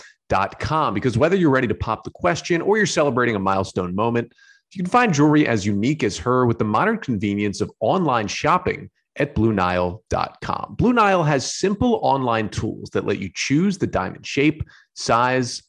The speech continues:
and clarity, as well as setting style. Blue Nile's bench jewelers will then handcraft her perfect engagement ring,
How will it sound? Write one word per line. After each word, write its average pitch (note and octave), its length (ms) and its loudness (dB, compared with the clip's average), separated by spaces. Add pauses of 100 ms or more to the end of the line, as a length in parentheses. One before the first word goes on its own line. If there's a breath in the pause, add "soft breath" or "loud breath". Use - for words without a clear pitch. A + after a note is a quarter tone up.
(240)
and F#3 180 0
clarity, F3 640 -2
as - 100 -8
well F#2 140 0
as - 100 -10
setting A#2 300 0
style. - 420 -6 (380 soft breath)
Blue G3 100 6
Nile's F#3 300 4
bench C#3 340 0
jewelers D3+ 580 2
will A#2+ 140 4
then B2 460 0
handcraft - 800 -2
her G2+ 80 -4
perfect C#3+ 480 -6
engagement A#2 500 0
ring, B2+ 320 0